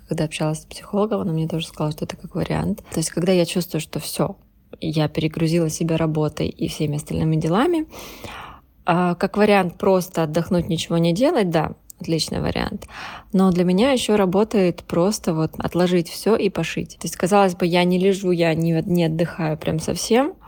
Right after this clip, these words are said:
но пока еще есть силы, и это важно поймать этот момент, а, между тем, когда уже все, у меня нет сил даже на пошить,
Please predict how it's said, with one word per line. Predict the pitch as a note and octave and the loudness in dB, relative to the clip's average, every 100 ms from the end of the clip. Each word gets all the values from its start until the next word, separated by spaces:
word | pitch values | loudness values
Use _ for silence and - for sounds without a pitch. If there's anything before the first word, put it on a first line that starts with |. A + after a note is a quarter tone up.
| - - - - - | -20 -20 -20 -20 -4
но | F3 F#3 F3+ F3 E3+ E3 D#3+ - - _ _ | 2 4 4 4 4 4 2 0 -4 _ _
пока | - F#3 F3+ | -4 2 2
еще | F3 F#3 | 2 -2
есть | F3 E3 - - | 0 0 0 0
силы, | G#3 C4 A3+ | 4 6 4
и | F3+ | 0
это | E3+ F3 | 0 2
важно | F#3 F3+ | 2 0
поймать | E3 E3+ E3+ D#3+ | 0 2 2 0
этот | D#3 E3+ | -2 2
момент, | F3 F3+ D3+ D3+ - - | 4 4 2 -2 -10 -8
а, | - - E3+ | -4 -2 0
между | E3 D#3+ E3 | 2 2 0
тем, | D#3+ E3 | 0 -2
когда | E3 D#3 D#3 D#3 | 0 0 2 2
уже | D#3 | 0
все, | D#3 - D3 | -4 -2 -2
у | |
меня | D3 D#3 | 0 2
нет | D#3+ D3+ | 2 0
сил | - D#3+ | 0 0
даже | D#3 D3+ D#3+ | 2 0 0
на | D#3 | -2
пошить, | E3+ - D4+ - | -2 2 2 2